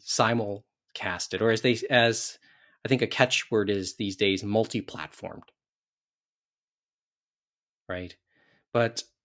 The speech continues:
it isn't as simple as showing the speakers constantly on camera. You have to do more with that. You have to be able to intersperse other images into that,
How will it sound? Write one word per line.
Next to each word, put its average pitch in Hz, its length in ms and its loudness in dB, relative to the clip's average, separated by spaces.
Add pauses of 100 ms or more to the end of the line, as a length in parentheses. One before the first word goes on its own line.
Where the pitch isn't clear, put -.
(220)
it 135 120 4
isn't 156 240 6
as 151 180 4
simple 147 380 4
as 113 320 2
showing 117 640 2
the 101 100 -4
speakers 110 600 -4
constantly 110 560 -4
on 98 160 -2
camera. 107 460 -2
You 98 80 0
have 123 120 0
to 208 80 -6
do 185 140 -4
more 151 240 2
with - 200 -2
that. - 340 -12 (1080)
You 135 80 6
have 147 120 8
to 147 80 2
be 131 100 6
able 123 220 4
to - 80 -4
intersperse 107 640 -4
other 113 240 -4
images 107 640 -6 (260)
into 98 220 -8
that, - 200 -14